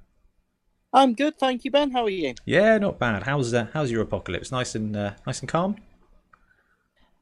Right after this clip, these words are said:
Speaker 1: Uh, yeah, I mean, been enjoying spending time in the garden, but unfortunately, I do all my painting at work. I'm lucky enough to work in a game
Speaker 2: <laughs> Oh,
Speaker 1: shop,
Speaker 2: wow.
Speaker 1: and I've been missing out on the painting. So,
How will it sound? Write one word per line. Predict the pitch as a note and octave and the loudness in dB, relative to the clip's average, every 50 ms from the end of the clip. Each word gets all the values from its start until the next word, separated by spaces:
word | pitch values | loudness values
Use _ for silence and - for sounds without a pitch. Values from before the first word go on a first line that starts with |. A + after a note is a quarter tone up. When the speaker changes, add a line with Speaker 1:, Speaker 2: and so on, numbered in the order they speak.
| _ _ _ _ _ _ _ _ _ _ _ - | _ _ _ _ _ _ _ _ _ _ _ -2
Speaker 1:
Uh, | D4 D#4 D4 C#4+ C#4+ D4 C#4 - - - | -2 -2 -2 -2 -4 -6 -8 -10 -16 -20
yeah, | A#3 B3 A#3 A#3+ B3 A3+ | -18 -10 -6 -4 -2 -2
I | A#3 | -2
mean, | A#3+ A#3+ B3 A#3+ A3+ G#3 - _ _ _ _ _ _ _ _ _ _ _ _ _ _ _ _ _ | -4 -6 -6 -6 -8 -10 -14 _ _ _ _ _ _ _ _ _ _ _ _ _ _ _ _ _
been | G#3 G3+ G3 G3 F#3 - | -6 -6 -6 -8 -12 -12
enjoying | - F#3+ F#3+ - G3+ F#3+ G3 F#3+ | -10 -10 -6 -4 -4 -4 -4 -4
spending | F#3 - F#3 F3 F3+ - E3 F3 | -6 -8 -8 -8 -8 -10 -14 -12
time | - F3+ E3+ E3+ F3 | -8 -8 -6 -6 -6
in | E3 | -8
the | D#3 | -10
garden, | - E3+ E3 D#3+ D#3+ D#3 - E3 E3 F3 E3 | -6 -4 -4 -2 -4 -4 -4 -8 -8 -8 -6
but | - D#3+ - - | -6 -6 -4 -6
unfortunately, | E3+ D3+ D3+ - _ - F3+ E3+ D#3+ - - - - D3+ C#3 - - C3+ C3+ B2+ B2+ C3+ C#3+ D3 D#3 - - - - _ _ _ _ - | -8 -8 -10 -10 _ -6 -4 -4 -6 -8 -12 -14 -12 -10 -10 -10 -8 -6 -6 -4 -4 -4 -4 -6 -8 -12 -18 -20 -20 _ _ _ _ -8
I | D3 C#3+ | -6 -4
do | C#3 D3+ D3 | -2 -2 0
all | D3+ D3+ | 0 0
my | C#3+ C#3 C3+ | -2 -2 -6
painting | C3+ - C#3+ C#3 C#3 C#3 - - - C#3 C3 C3+ B2+ | -6 -6 -8 -8 -8 -8 -10 -10 -10 -8 -8 -6 -4
at | C#3 B2+ - | -4 -6 -4
work. | B2 C3+ C3+ A#2+ A#2 - - | -4 -2 -2 -2 -4 -6 -8
I'm | B2 B2 B2+ | -8 -6 -6
lucky | B2+ B2 - - - B2 | -6 -8 -8 -10 -10 -8
enough | B2 A#2+ - | -8 -8 -8
to | - - G#2+ | -8 -6 -4
work | A#2 A#2 - - | -4 -4 -4 -4
in | A#2+ B2 | -2 0
a | |
game | B2 A#2+ A#2 | 0 0 0
Speaker 2:
<laughs> | G#2 | -2
Oh, | |
Speaker 1:
shop, | F#2 F#2 F#2 F#2 | 0 0 0 0
Speaker 2:
wow. | F#2+ G2 G2 F#2 E2+ - | 0 -2 -2 -4 -2 -2
Speaker 1:
and | B2 A#2+ B2 B2 - - - - - - - - _ - _ _ _ _ _ _ _ | -2 -2 -2 -4 -8 -10 -16 -20 -20 -20 -20 -20 _ -20 _ _ _ _ _ _ _
I've | C3+ C3+ C3+ - - | 4 4 4 2 0
been | C#3 C3+ C#3+ | -4 -2 -2
missing | C#3+ C3 - - C3 B2+ B2 | -2 -2 -2 -4 -2 0 4
out | B2+ B2+ B2 - | 4 4 4 2
on | - B2+ B2+ | -2 -6 -6
the | B2 | 0
painting. | C#3 C#3+ C#3+ C3+ B2 - A#2+ A2+ A2 A2+ | 2 4 4 4 2 0 -2 -4 -4 -4
So, | A2 - - - B2 A#2+ A#2 A2 | -8 -8 -4 -2 0 0 0 0